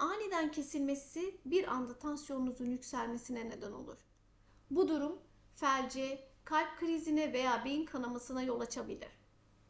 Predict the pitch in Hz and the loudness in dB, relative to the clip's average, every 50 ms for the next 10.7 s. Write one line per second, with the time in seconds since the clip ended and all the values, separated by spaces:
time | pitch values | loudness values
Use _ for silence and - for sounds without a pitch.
0 | - - - - - - - - - - - - - - - 311 359 440 554 - | -20 -20 -20 -20 -20 -20 -20 -20 -20 -20 -20 -20 -6 -2 2 4 6 6 4 4
1 | - - 415 359 349 302 277 262 247 233 226 226 233 220 226 226 226 233 - - | 2 0 2 2 4 4 4 4 2 2 2 2 2 2 0 0 -4 -6 -8 -10
2 | 415 - - - - - - - - - 277 285 285 277 - 415 494 427 - - | -12 -12 -14 -18 -20 -20 -20 -20 -12 -4 -2 -2 -2 2 2 2 2 2 0 -2
3 | 330 277 254 - - 233 214 214 208 - - - 185 - - - 98 101 92 87 | -2 -2 -2 -4 -6 -6 -6 -6 -6 -6 -6 -6 -6 -8 -10 -10 -8 -6 -6 -8
4 | 92 90 87 90 - - - - - - - - - - - - - - - - | -8 -12 -14 -16 -18 -20 -20 -20 -20 -20 -20 -20 -20 -20 -20 -20 -20 -10 -2 0
5 | 330 330 320 320 320 320 302 285 339 349 359 440 440 - - - 311 269 277 269 | 2 4 4 4 4 4 2 2 2 0 0 0 -2 -4 -2 -2 0 2 2 0
6 | 269 - - 226 226 247 269 277 - - - - - 311 311 320 311 - 330 311 | 0 -2 -4 -4 -2 -4 -4 -6 -8 -16 -20 -2 0 2 2 2 2 0 -2 -2
7 | 285 277 294 311 320 311 - - - 262 277 285 294 320 311 277 302 311 294 285 | 0 0 0 0 0 0 -4 -8 -4 0 2 2 2 2 2 2 2 2 2 2
8 | 285 285 294 294 - - - - - - - 381 - - 330 285 330 320 320 320 | 2 0 -2 -6 -8 -16 -20 -18 -8 -6 -6 -4 -2 -2 -2 0 0 0 0 0
9 | 320 320 - 311 294 - - 277 269 269 277 277 277 - 220 247 294 311 - - | -2 -4 -6 -8 -8 -4 -2 0 0 2 0 0 -2 -2 -2 -2 -2 -2 -4 -6
10 | 349 339 311 294 285 277 277 - - - 269 269 277 - | -4 -2 0 0 0 0 0 -2 -6 -8 -8 -8 -8 -10